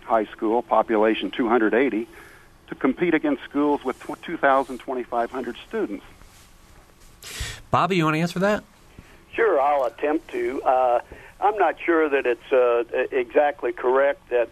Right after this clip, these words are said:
Speaker 3: uh, the N C double A handles it that way. You talk about tiny,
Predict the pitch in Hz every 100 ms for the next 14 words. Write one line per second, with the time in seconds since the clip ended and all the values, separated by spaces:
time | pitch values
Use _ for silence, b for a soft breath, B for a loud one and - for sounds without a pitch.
0 | - 117 113 107 120 131 139 135 - 135
1 | 135 123 127 127 120 123 127 131 120 107
2 | 120 113 120 113 120 117 120 117 117 139
3 | 135 131 117 113 - 127 131 131 113